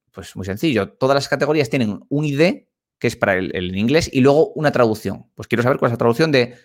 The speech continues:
Convenience Store. Voy a Plepper, busco Convenience Store, y me dice tienda de alimentación.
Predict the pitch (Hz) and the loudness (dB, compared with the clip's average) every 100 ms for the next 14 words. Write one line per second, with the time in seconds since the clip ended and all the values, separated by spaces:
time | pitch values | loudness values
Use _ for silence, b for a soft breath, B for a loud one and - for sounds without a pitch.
0 | B - 131 139 175 170 165 - - 120 | B -2 0 2 2 2 0 -4 -8 -10
1 | - 85 - _ _ _ _ _ _ _ | -4 -6 -6 _ _ _ _ _ _ _
2 | - 85 151 160 180 196 - - 117 92 | -16 -10 -4 -2 -2 -4 -8 -10 -8 -8
3 | - 98 101 143 135 123 120 - 160 - | -4 -2 0 0 0 -2 -4 -4 -6 -6
4 | _ _ _ _ _ _ _ 110 104 104 | _ _ _ _ _ _ _ -6 -4 -2
5 | 139 165 170 135 113 101 113 92 - | -2 0 0 0 0 -2 -2 -4 -8